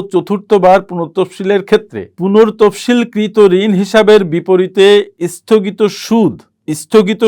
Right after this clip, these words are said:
সুদ হিসাবে রক্ষিত সুদ এবং সংরক্ষিত প্রভিশন প্রকৃত আদায় ব্যতি রেখে ব্যাংকের আয় খাতে স্থানান্তর করা যাবে না। এই ক্ষেত্রেও কোনো কোনো ব্যাংক হয়তোবা তারা তাদের যে সুদ, স্থগিত সুদ,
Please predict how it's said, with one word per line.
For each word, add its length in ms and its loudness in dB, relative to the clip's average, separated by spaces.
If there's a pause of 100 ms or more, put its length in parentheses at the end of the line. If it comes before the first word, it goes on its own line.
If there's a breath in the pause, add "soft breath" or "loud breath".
(140)
সুদ 300 -2
হিসাবে 260 2 (100)
রক্ষিত 320 -4 (180)
সুদ 300 -6 (280)
এবং 180 2 (480 soft breath)
সংরক্ষিত 680 -2 (180)
প্রভিশন 420 0 (160)
প্রকৃত 320 -4 (160)
আদায় 320 4
ব্যতি 280 0
রেখে 160 -4 (100)
ব্যাংকের 420 -4
আয় 140 0
খাতে 180 -12 (140)
স্থানান্তর 480 -14
করা 220 -6
যাবে 220 -10
না। 60 -20 (220)
এই 120 -2
ক্ষেত্রেও 380 -4 (160)
কোনো 220 -8
কোনো 140 -10 (140)
ব্যাংক 300 -6 (460)
হয়তোবা 440 -2 (260)
তারা 180 2 (100)
তাদের 220 -2 (120)
যে 100 -2 (340)
সুদ, 300 -8 (300)
স্থগিত 360 -6 (100)
সুদ, 160 -8